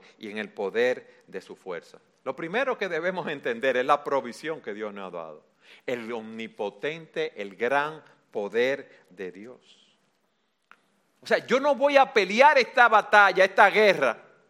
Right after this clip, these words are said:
Una guerra está compuesta de batallas, por eso yo, yo dice, yo, eh, el título del mensaje es La guerra del creyente. Nosotros no somos fuertes en nosotros mismos para pelear esta guerra.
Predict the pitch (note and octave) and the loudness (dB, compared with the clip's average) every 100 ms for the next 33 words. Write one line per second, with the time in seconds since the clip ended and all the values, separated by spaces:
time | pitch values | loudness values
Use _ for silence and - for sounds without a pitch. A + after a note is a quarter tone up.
0 | _ _ _ _ _ - E3 G3+ G3+ F#3 | _ _ _ _ _ -8 2 4 4 2
1 | E3+ E3+ F3 F#3 E3 F#3 F3 F3+ E3+ D3+ | 2 2 2 0 -2 -2 2 2 4 2
2 | - F3 E3 C3 A#2+ C#3 D3+ E3+ D#3 D#3 | 4 4 4 2 0 -4 -4 -4 -4 -2
3 | C3+ C#3+ D#3+ F3+ - A#2+ C3 D#3+ D3+ - | -2 -4 -4 -6 -6 -8 -2 -2 -4 -10
4 | _ - B2+ C3 - - B2+ A#2+ F3+ F3+ | _ -6 -4 -4 -8 -8 -8 -6 -10 -4
5 | F#3 D#3 D3+ C#3+ C#3 C3 D#3 C3+ C3+ C#3 | 0 2 2 -2 -8 -2 0 2 0 -4
6 | - C#3 B2+ B2+ D#3 F3+ F#3 F3 - - | -4 0 0 2 0 0 0 0 -2 -16
7 | A#2+ D#3 C#3 - C#3+ C3 B2+ D#3+ F3 F3 | 0 0 0 -2 -2 -2 -4 -8 -8 -10
8 | D3+ A2+ _ _ _ _ _ _ _ _ | -16 -18 _ _ _ _ _ _ _ _
9 | _ _ _ _ _ F3 G3 G3 C4+ C4+ | _ _ _ _ _ -4 -2 2 4 4
10 | A#3 G3+ G#3+ B3 B3+ A#3 A3+ - G#3+ C4 | 2 2 -2 0 0 0 -2 -2 2 2
11 | C#4+ G#3+ F3+ F3+ E3+ G3+ G#3 G3 E3 A3 | 2 -2 -2 -4 -6 -4 -4 -4 -4 -4
12 | G#3 E3+ - D3+ C#3+ D3 D#3 F3 D3 - | -4 -4 0 0 0 -2 2 2 2 -2
13 | - D3+ D#3+ F3+ D#3+ E3+ A3+ G#3+ D#3+ | -10 -4 -2 0 0 0 0 -2 -6